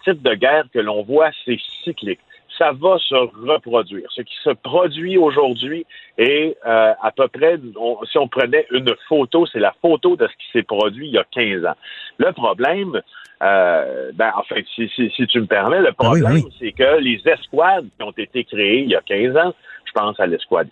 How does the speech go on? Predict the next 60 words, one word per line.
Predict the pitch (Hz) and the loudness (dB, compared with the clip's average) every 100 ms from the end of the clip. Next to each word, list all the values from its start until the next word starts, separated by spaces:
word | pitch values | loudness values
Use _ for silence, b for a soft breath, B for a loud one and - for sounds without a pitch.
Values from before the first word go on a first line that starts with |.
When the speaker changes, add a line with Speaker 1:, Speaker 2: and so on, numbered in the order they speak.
| - | -2
Speaker 1:
Eclipse, | 113 113 143 165 - | -2 2 2 2 0
entre | 98 - | -2 0
autres, | 160 165 - 175 | -2 0 -4 -2
et | 196 | -2
d'autres | 156 127 180 - | 0 2 2 0
aussi | 95 - 165 | -4 -2 0
spécialisées | - - 147 123 139 110 95 165 196 | -2 -2 -2 0 0 0 -2 -2 0
dans | 135 | 0
les | 101 | 0
gangs | 92 104 | -2 -2
de | 90 87 | -2 -2
rue. | 85 123 | 2 4
Speaker 2:
Mais | 135 | 4
on | |
les | 139 | 4
voit, | 131 180 | 4 4
les, | 320 | 6
Speaker 1:
ont | 208 | 4
Speaker 2:
encore, | 143 190 | 4 4
les | 233 | 6
Speaker 1:
été | 151 | 6
Speaker 2:
chars | 165 151 | 4 4
d'Eclipse, | 135 - 175 202 - | 2 4 4 4 2
là. | 139 143 143 | 4 4 4
Ils | 117 | 2
débarquent | 131 131 254 - | 2 2 2 2
encore | 175 - 170 | 2 4 4
des | 156 | 4
restos, | 127 117 - 175 175 | 4 0 4 4 6
là. | 135 131 | 6 4
Jusqu'à | 127 - | 2 0
tout | 139 | 2
récemment, | 165 160 165 170 | 2 2 4 4
à | 202 | 6
Mont-Royal, | 160 131 135 165 170 | 6 6 6 6 4
avant | 127 135 | 2 2
que | 135 | 2
la | |
rue | 120 127 | 2 2
ferme, | 165 180 170 | 4 4 6
là, | 139 | 6
il | 127 | 6
y | |
a | |
eu | 123 | 4
des | 131 120 | 4 2
visites | 117 160 | 0 0
partout | - 135 - | 0 0 0
parce | 208 143 - | 2 0 2
qu'on, | 127 | 4
on | 117 110 95 113 | 4 4 4 4
disait | 101 147 | 4 2
qu'il | 147 | 4
y | |
avait | 123 | 4
des | 120 | 4
méchants | 113 143 | 4 2
qui | 143 | -2
étaient | 127 110 | 0 2
revenus. | 104 101 139 | 4 4 2